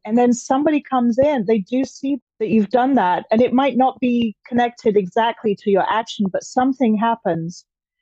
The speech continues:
that makes you feel like this is worth doing because something is coming into it. And the same thing for when I put up my prices. In my mind, I was like, "Okay, the next person coming in,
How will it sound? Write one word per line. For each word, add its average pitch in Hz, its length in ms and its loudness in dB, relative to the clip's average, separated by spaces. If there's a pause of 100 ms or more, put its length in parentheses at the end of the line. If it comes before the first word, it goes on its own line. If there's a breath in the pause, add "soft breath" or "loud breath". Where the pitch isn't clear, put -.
(260)
that 196 260 0
makes 196 360 2
you 202 80 2
feel 214 480 2
like 170 300 0 (840)
this 202 220 0
is 226 240 -2 (140)
worth 214 260 0
doing 240 360 0
because 196 340 -4
something 226 460 2
is 185 120 0
coming 196 340 -2
into 175 240 -2 (160)
it. 160 140 0 (100)
And 185 220 0 (500)
the 220 80 0
same 233 280 2
thing 226 260 4
for 233 80 2
when 208 160 2
I 208 60 2
put 262 180 0
up 254 140 0
my 196 100 2
prices. 185 800 -2 (840)
In 262 140 4
my 262 140 4
mind, 226 320 4
I 196 40 4
was 180 120 0
like, 190 180 2
"Okay, 190 200 2
the 175 120 2
next 220 420 2
person 233 320 0
coming 208 340 0
in, 180 320 0